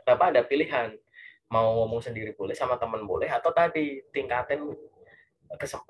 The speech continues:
eh, tingkatin lamar kerja biar Bapak makin sering tuh didatangi sama kesempatan-kesempatan tes interview. Makin sering interview, nanti makin tenang. Karena pertanyaannya pasti kayak,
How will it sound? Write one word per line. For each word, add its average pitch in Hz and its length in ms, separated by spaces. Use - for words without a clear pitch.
eh, 120 280
tingkatin 127 380
lamar 120 260
kerja 139 380
biar 123 160
Bapak - 320
makin 143 160
sering 156 340
tuh 147 220
didatangi 117 580
sama 110 460
kesempatan-kesempatan 107 1200
tes 104 180
interview. 104 440
Makin 143 200
sering 147 220
interview, 151 320
nanti 160 160
makin 160 220
tenang. 139 300
Karena 143 200
pertanyaannya 156 560
pasti - 200
kayak, - 280